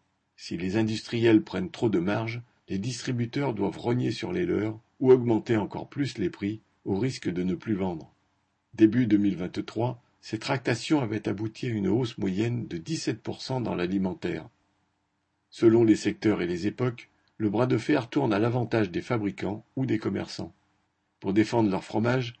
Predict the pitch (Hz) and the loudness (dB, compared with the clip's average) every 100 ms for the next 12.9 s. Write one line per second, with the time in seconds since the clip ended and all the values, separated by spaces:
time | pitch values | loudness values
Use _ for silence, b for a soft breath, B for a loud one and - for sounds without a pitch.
0 | _ - - 117 135 156 151 127 113 - | _ -6 0 2 6 6 6 4 -2 -2
1 | 110 - 120 95 - - 110 104 117 92 | -2 0 -2 -2 -4 -2 -2 0 -2 -2
2 | 117 110 92 - 117 92 85 95 - 101 | -4 -4 -6 -4 -4 -4 -8 -8 -6 -6
3 | 98 - 95 82 - _ _ _ - 110 | -4 -4 -6 -8 -18 _ _ _ -4 -4
4 | - 139 143 - 123 120 117 113 - 101 | -2 -4 -4 -6 -2 -2 0 -2 -2 0
5 | 104 117 120 - - 98 - 110 92 95 | 0 0 -4 -10 -10 -8 -4 -2 -2 -4
6 | 90 95 - 123 120 - _ _ _ - | -4 -6 -4 -4 -6 -8 _ _ _ -8
7 | 107 - 117 - 139 135 92 - _ _ | -8 -4 -6 -4 0 2 2 -2 _ _
8 | 90 110 151 - 113 123 120 120 113 107 | 2 10 10 10 0 -2 -2 0 2 2
9 | 107 98 - 117 104 92 90 - 95 107 | 0 -6 -8 -4 -2 -2 -2 -6 -2 0
10 | 90 87 80 - - 101 - 127 135 - | 0 -2 -4 -4 -4 -6 -4 -6 -6 -12
11 | _ 90 85 82 101 110 120 - _ _ | _ -14 -10 -6 -4 -4 -6 -10 _ _
12 | _ _ - 120 123 117 - 127 | _ _ 2 4 4 2 2 2